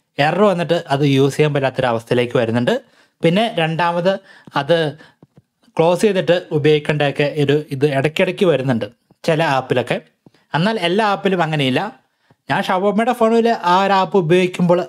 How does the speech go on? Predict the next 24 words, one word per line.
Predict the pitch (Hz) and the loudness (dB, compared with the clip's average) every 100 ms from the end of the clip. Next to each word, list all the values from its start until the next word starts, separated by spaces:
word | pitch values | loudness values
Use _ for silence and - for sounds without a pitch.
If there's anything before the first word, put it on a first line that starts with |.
| 147 | 0
അങ്ങനെ | 147 151 151 | 2 0 0
കുഴപ്പങ്ങൾ | 139 131 135 143 135 | -2 0 -2 -2 -4
വന്നിട്ടില്ല | 117 113 127 107 113 - - | -2 0 0 -2 -6 -10 -6
താനും. | 110 101 - _ _ _ 226 | -6 -6 -16 _ _ _ 0
നമ്മുടെ | - 330 - - | 2 0 -2 -2
Poco | 240 269 269 277 247 208 | 0 0 2 0 0 -2
എം | 196 | 0
ടു | 180 202 - | 2 2 0
Pro-യിലുള്ള | - 175 170 165 143 123 117 - | 0 2 4 2 2 0 -4 -2
ആ | 160 170 | 0 2
ഒരു | 160 156 | 0 -2
സെയിം | - 156 175 151 | -2 0 -4 -6
ചാർജർ | - 147 143 151 147 - | -2 -2 0 -2 -2 -2
അഡാപ്റ്ററാണ് | 135 135 - 123 110 113 _ _ | 0 -2 -2 -2 -2 -10 _ _
ഇതിൻ്റെ | 123 131 131 | -4 -2 0
കൂടെ | 123 120 113 | 0 0 -2
നമുക്ക് | 107 113 | -4 -2
ലഭിക്കുന്നത്. | 156 226 131 113 98 110 _ _ 226 | 0 0 -2 -6 -10 -14 _ _ -6
അത്യാവശ്യം | 220 - 208 202 185 175 | -6 -4 0 0 -2 -2
നല്ല | 160 151 156 151 | 0 0 -2 -2
ക്വാളിറ്റി | 139 143 143 156 | -2 0 0 2
ഉള്ളൊരു | 139 131 135 | 2 0 0
മുതലാണിത്, | 123 117 123 120 110 196 240 _ _ _ 147 | -2 0 -2 0 0 -2 -4 _ _ _ -4
അങ്ങനെ | 160 | -2